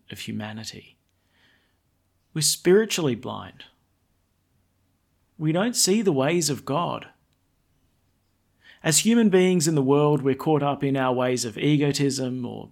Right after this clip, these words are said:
selfish ambition. We pursue our greed by means of violence and manipulation, and because of this,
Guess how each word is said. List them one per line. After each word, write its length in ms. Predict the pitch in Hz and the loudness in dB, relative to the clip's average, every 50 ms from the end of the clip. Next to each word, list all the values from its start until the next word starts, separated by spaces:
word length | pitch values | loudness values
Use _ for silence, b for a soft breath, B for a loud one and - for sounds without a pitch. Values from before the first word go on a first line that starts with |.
| _ - | _ -8
selfish 500 | - - - 147 143 131 - 143 - 135 | -4 -2 0 0 0 -2 -2 -4 -4 -4
ambition. 580 | 135 127 120 113 131 123 - - 123 123 117 - B B B B B B B B B | -4 -4 -2 -2 -2 -2 -2 -4 -6 -6 -8 -12 B B B B B B B B B
We 140 | - 175 180 | 0 0 0
pursue 440 | 175 - 185 175 - - 170 170 156 | 2 0 0 0 0 2 4 6 6
our 160 | 147 131 127 | 8 6 6
greed 480 | 120 - 139 151 160 160 160 165 151 131 | 4 4 4 4 4 4 4 2 2 2
by 160 | 143 135 127 | 0 0 2
means 280 | 123 123 123 123 120 117 | 2 0 0 -2 -2 -4
of 100 | 120 107 | -6 -6
violence 520 | 107 127 135 143 151 156 156 151 147 - | -2 0 0 2 2 2 0 -2 -2 -4
and 100 | 131 117 | -4 -4
manipulation, 840 | 113 113 120 117 - 120 117 131 160 180 180 - - 180 170 170 156 151 B B B B B B | -4 -6 -6 -8 -8 -4 -2 2 2 2 2 2 0 -2 -2 -4 -6 -8 B B B B B B
and 240 | - 160 165 170 180 - _ | -2 0 0 0 -2 -6 _
because 400 | - 165 156 - - 254 240 208 | -6 -6 -4 -4 -4 -2 -2 -2
of 120 | 214 180 - | -4 -2 0
this, 560 | 180 196 262 269 - - - - - - | 0 0 0 0 0 -2 -2 -2 -6 -8